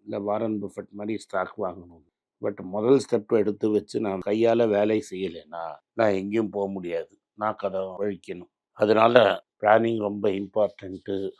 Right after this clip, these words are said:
நான் சொன்ன மாதிரி படிக்கிறது அதுக்கு மேல இம்பார்ட்டன்ட்டு, கத்துக்கிறது இம்பார்ட்டன்ட்டு. பஃபெட்டோட வீடியோ பார்க்கறது, சார்லி மங்கர் வீடியோ பார்க்கறதுலாம் ரொம்ப இம்பார்ட்டன்ட்டு. ஆனா, அதெல்லாம் ஒண்ணும்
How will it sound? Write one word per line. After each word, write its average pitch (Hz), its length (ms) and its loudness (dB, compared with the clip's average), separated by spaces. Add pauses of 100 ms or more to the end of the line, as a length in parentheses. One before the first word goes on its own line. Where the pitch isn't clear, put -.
நான் 104 180 2
சொன்ன 101 200 -2
மாதிரி 104 180 0 (100)
படிக்கிறது 107 520 4
அதுக்கு 101 300 2
மேல 110 260 4
இம்பார்ட்டன்ட்டு, 95 960 0 (260)
கத்துக்கிறது 107 640 6
இம்பார்ட்டன்ட்டு. 98 920 -2 (300)
பஃபெட்டோட 104 500 2
வீடியோ 101 320 2
பார்க்கறது, 98 580 0
சார்லி 104 320 4
மங்கர் 101 340 0
வீடியோ 101 300 2
பார்க்கறதுலாம் 98 600 0
ரொம்ப 98 320 -2
இம்பார்ட்டன்ட்டு. 90 840 -2 (240)
ஆனா, 113 220 2
அதெல்லாம் 110 440 6
ஒண்ணும் 101 320 -2